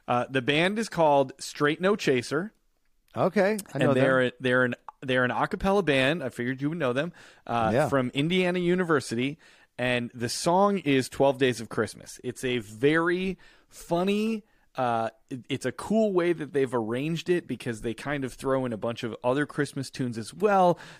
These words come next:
Speaker 1: They throw in one of their, uh, members, uh, or at least one of their members is, uh, Jewish, I'm assuming, 'cause they throw in some Hanukkah stuff. It's a
Speaker 2: Yeah.
Speaker 1: very funny,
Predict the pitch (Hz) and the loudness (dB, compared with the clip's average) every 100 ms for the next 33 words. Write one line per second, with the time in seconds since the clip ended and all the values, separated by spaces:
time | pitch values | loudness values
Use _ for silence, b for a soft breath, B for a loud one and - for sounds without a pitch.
0 | _ 135 - 147 139 135 131 120 131 143 | _ 0 0 2 4 4 0 -2 -2 -2
1 | 127 127 127 123 - 117 110 113 123 120 | 2 2 4 2 0 -4 -4 -2 -2 0
2 | 120 120 - - - - 107 104 127 139 | 0 0 -4 -12 -14 -10 -8 -6 -6 -4
3 | 131 123 120 120 120 113 92 113 - 110 | -4 -4 -4 -2 -2 -2 -6 -8 -8 -10
4 | 104 - 139 147 147 139 131 151 143 135 | -10 -2 2 2 0 -4 -4 -2 -2 -2
5 | 123 98 110 - 117 113 113 104 160 156 | -4 -4 -4 -2 -4 -4 -8 -6 -6 -4
6 | - 127 147 135 - B B B B - | -8 -4 2 2 2 B B B B 2
7 | 123 120 117 156 175 180 - 151 151 147 | 4 4 4 4 4 0 0 2 2 2
8 | 143 | 0